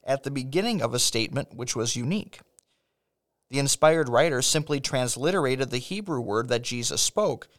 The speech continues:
instead of using a Greek term. This translation does the same in English. The basic meaning is, "I solemnly tell you the truth." So that word "amen," uh, that Jesus is using here, uh,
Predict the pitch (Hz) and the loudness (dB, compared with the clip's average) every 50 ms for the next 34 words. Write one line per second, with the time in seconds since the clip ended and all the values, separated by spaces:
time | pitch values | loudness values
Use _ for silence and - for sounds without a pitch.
0 | _ _ _ _ _ _ - - 143 - - 165 156 156 156 127 123 120 117 123 | _ _ _ _ _ _ -6 -2 2 2 4 4 4 2 2 -4 -2 -2 0 0
1 | 123 127 131 131 156 175 185 - - - - - 50 - - _ _ _ _ _ | 0 -2 -2 -2 -4 -6 -6 -6 -6 -6 -6 -6 -8 -12 -16 _ _ _ _ _
2 | _ _ _ _ _ _ _ _ _ _ _ _ - 147 175 165 - - - 175 | _ _ _ _ _ _ _ _ _ _ _ _ -2 0 2 2 2 2 2 0
3 | 156 147 131 147 143 151 175 180 - - 135 123 135 139 - - 135 - - 117 | 0 2 2 2 2 2 4 2 2 0 0 0 0 -2 -2 0 -2 0 0 0
4 | 113 113 101 90 117 - 165 180 160 - - - - - - - - _ _ _ | 0 -2 -2 -4 -4 -4 -4 -4 -4 -4 -6 -6 -4 -4 -6 -6 -8 _ _ _
5 | _ _ _ _ _ _ _ _ _ _ - - 123 131 160 175 170 - 156 - | _ _ _ _ _ _ _ _ _ _ -12 -6 0 2 2 4 4 2 0 0
6 | 135 147 165 170 151 139 143 131 90 120 123 120 120 - - - - 127 127 - | -2 0 0 2 2 2 2 2 2 2 2 2 2 0 -2 0 0 2 4 4
7 | - 147 143 156 160 170 165 147 143 147 139 - - - 127 131 143 135 127 120 | 4 4 4 4 4 4 2 2 0 -2 -2 -4 -2 -2 -2 0 0 -2 -6 -6
8 | 120 104 - - - 151 120 - - - - - _ _ - _ _ _ _ _ | -6 -6 -6 -4 -4 -4 -4 -6 -8 -12 -16 -18 _ _ -20 _ _ _ _ _
9 | _ _ _ _ _ - - - 127 117 120 120 - - 127 131 135 135 135 - | _ _ _ _ _ -14 -8 -6 -2 2 4 2 2 2 0 2 2 2 2 2
10 | - 127 123 120 120 120 117 107 76 55 131 - - _ _ _ _ _ _ _ | 0 0 0 2 2 2 2 0 0 -4 -10 -14 -16 _ _ _ _ _ _ _
11 | _ - _ _ _ - - - _ _ - - - - - 127 123 117 113 120 | _ -20 _ _ _ -20 -20 -20 _ _ -16 -14 -10 -6 -4 0 0 2 2 2
12 | - 120 113 - 120 117 101 - - - - - - - - 65 - - _ _ | 2 2 2 0 0 -2 -4 -4 -6 -6 -8 -8 -8 -8 -8 -8 -10 -10 _ _
13 | _ _ _ _ _ _ _ _ _ _ _ _ _ _ - - 50 - - | _ _ _ _ _ _ _ _ _ _ _ _ _ _ -20 -20 -20 -20 -20